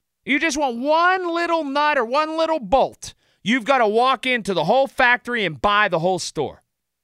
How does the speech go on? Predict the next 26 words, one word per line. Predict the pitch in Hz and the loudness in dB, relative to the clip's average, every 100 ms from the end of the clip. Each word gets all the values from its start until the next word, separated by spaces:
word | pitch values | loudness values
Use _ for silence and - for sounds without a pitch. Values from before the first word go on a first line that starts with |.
| _ | _
That | 320 427 | 0 0
kinda | 427 427 370 | 0 0 0
sucks. | - 294 - | -2 -2 -2
That | - 302 | -2 0
model | 311 320 254 | 0 0 -2
sucks | - 247 - | -2 -2 -4
for | - 165 | -6 -6
the | |
consumer. | - 151 - 143 90 _ _ _ - | -6 -8 -6 -8 -10 _ _ _ -6
It | 208 | -4
ju-, | 247 247 | -2 -2
it, | 220 220 | -2 0
it | 247 226 | 0 2
does. | 294 277 151 - _ _ _ _ _ | 2 0 -2 -14 _ _ _ _ _
Like | 247 247 | 0 0
my | 262 302 | 2 0
son, | - 320 196 95 _ _ _ | 2 0 0 -8 _ _ _
he | - 262 | -4 -2
will | 294 302 | -2 0
watch | 240 226 - - _ _ _ _ _ _ | 2 0 -2 -12 _ _ _ _ _ _
football | 214 214 233 240 262 _ _ | 0 2 0 0 -4 _ _
and | 190 190 | -6 -4
he | 208 | -2
will | 196 | 0
watch | 196 185 - | 0 0 -4
nascar. | 156 139 123 - 80 | -4 -4 -4 -12 -16